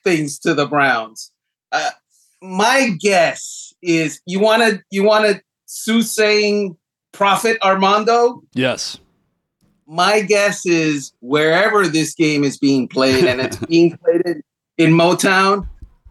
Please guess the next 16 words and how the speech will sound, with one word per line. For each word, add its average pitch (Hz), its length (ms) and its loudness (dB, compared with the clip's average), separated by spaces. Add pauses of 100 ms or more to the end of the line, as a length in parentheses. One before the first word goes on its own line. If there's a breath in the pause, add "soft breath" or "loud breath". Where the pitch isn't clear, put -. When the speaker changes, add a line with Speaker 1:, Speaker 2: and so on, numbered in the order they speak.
(300)
Speaker 1:
the 151 140 0
Bills 180 420 2
are 165 80 2
gonna 147 240 2
kick - 320 -4
the 143 100 2
Browns' 143 480 2
ass 123 480 -2
this 113 220 -10
week. 107 200 -6
Speaker 3:
I 98 200 0
Speaker 1:
It's 101 180 0
Speaker 3:
agree. 95 280 2
Speaker 1:
going 175 260 2
to 185 180 -20
be, 156 460 0